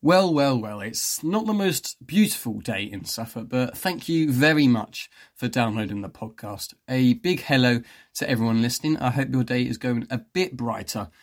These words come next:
than it is outside. I'm Cameron Reid. It's Thursday, October the seventeenth, and here is your daily update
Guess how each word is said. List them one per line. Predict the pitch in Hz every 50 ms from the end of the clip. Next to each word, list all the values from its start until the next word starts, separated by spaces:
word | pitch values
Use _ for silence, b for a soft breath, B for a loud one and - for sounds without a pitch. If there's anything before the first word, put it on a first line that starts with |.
| b b b b -
than | 123 113
it | 113 110
is | 110 104 -
outside. | 113 104 101 - - - - 110 107 107 110 113 123 b b b b _
I'm | 143 165 190 202 185
Cameron | - - 135 113 104 101 101
Reid. | 101 101 104 110 110 - - _ _
It's | 113 117 117 - -
Thursday, | - 180 180 170 - - 147 135 123 -
October | 135 127 - - - 170 160 143
the | 131 117
seventeenth, | - 107 104 104 - - 104 107 110 - - - b b b b b _
and | 113 113
here | 113 - 135 139 147 139
is | 131 120 107 120
your | 120 110
daily | - - 123 143 143 151 147
update | - - - - - - - - -